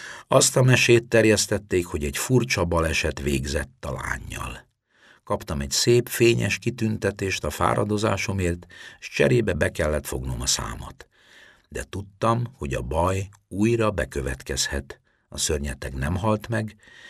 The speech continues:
és az embert, aki szabadjára engedte, nem zárták börtönbe." Harry kis híján felborította a tintás üveget, úgy sietett visszaírni. "Most bekövetkezett.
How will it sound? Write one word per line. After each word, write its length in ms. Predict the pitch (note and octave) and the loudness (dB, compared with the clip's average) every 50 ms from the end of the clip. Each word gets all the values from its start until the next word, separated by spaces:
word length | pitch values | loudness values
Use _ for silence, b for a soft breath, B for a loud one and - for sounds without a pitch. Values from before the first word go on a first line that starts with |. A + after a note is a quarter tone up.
| B B B | B B B
és 200 | D2+ D2 - D2 | -4 -2 0 0
az 100 | C#2+ D2 | 2 2
embert, 520 | D2+ F2+ F#2+ F#2+ E2+ D#2+ C#2 B1+ - - | 2 2 2 2 2 2 0 0 -2 -6
aki 180 | D2+ - - - | -10 -6 -2 0
szabadjára 640 | - - F#2+ G#2 G2+ F2 D#2 D2 C#2 B1+ A1+ G#1+ A#1 | 2 4 4 4 4 2 2 0 -2 -2 -2 -2 -4
engedte, 580 | A#1 A#1 A1+ A1+ - - - - - - - b b b b b b b b b b | -4 -6 -6 -8 -10 -10 -12 -14 -14 -14 -14 b b b b b b b b b b
nem 320 | - C#3 B2+ B2 A2 F2 D#2 | -6 -2 2 2 2 2 2
zárták 580 | C2+ C2+ B1 - A#1+ - - - A#1+ A#1 C2 | 0 0 -2 -2 -4 -6 -6 -6 -6 -6 -4
börtönbe." 720 | B1+ C2 A#1+ - - - - - - - - - - - - _ _ _ _ _ _ _ _ _ _ _ _ _ _ _ _ _ _ _ _ _ B B B B B B B B B B B B B B B - | -4 -6 -6 -6 -8 -10 -12 -12 -10 -10 -10 -10 -10 -10 -10 _ _ _ _ _ _ _ _ _ _ _ _ _ _ _ _ _ _ _ _ _ B B B B B B B B B B B B B B B 0
Harry 260 | - C#3 D#2+ C2+ - | 2 2 4 2 0
kis 220 | - - B1+ - - | -2 -2 0 0 0
híján 240 | - - - - | 0 -2 -2 -2
felborította 800 | - - - - - B1+ B1 - - - - - - - - - | -2 -2 0 0 -2 -2 -2 -4 -4 -4 -6 -8 -8 -8 -8 -10
a 40 | - | -8
tintás 500 | - - - - - - - - - - | -6 -6 -6 -4 -2 -2 0 2 2 2
üveget, 340 | - - - - - - A#2 | 2 0 -2 -2 -2 0 0
úgy 120 | G#2+ - | 0 0
sietett 420 | - - - - - - - - | 0 0 0 -2 -4 -4 -6 -4
visszaírni. 560 | - - - - - - - - - - - - - - | 0 4 6 6 6 4 0 -4 -6 -6 -8 -8 -6 -4
"Most 540 | - G#2+ F2+ E2 E2+ - - - - - - B B B B B B B B | 0 0 2 4 6 6 6 6 6 0 -8 B B B B B B B B
bekövetkezett. 1400 | - D2 F2+ F#2+ - - - D#2 C#2 C#2 D2+ C#2+ C#2 - - - C#2+ C2 C#2 - C#2+ - - _ _ - - | -2 0 2 2 2 0 -2 -4 -2 0 0 -2 -2 -4 -4 -4 -2 0 2 2 2 0 -2 _ _ -20 -18